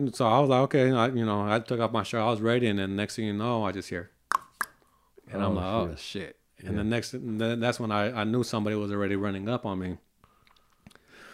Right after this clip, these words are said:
Speaker 1: And he started pointing the gun, you know, at my chest and, and then pointing at my head.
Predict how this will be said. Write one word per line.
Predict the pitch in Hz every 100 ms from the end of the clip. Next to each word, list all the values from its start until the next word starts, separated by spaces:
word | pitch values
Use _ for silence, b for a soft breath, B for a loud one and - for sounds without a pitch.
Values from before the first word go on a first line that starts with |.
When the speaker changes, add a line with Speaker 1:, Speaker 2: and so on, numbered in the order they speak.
| B B B -
Speaker 1:
And | 117 101 98
he | 98 123
started | - 117 101
pointing | 123 107
the | 104
gun, | 101 110 110 110 107 202 -
you | 113
know, | 98
at | 92
my | 92 87
chest | - 104 104 101 101 - -
and, | 110 131 131 123 92 101 113
and | 92
then | 92
pointing | - 107 98
at | 95
my | 90
head. | 87 101 110 110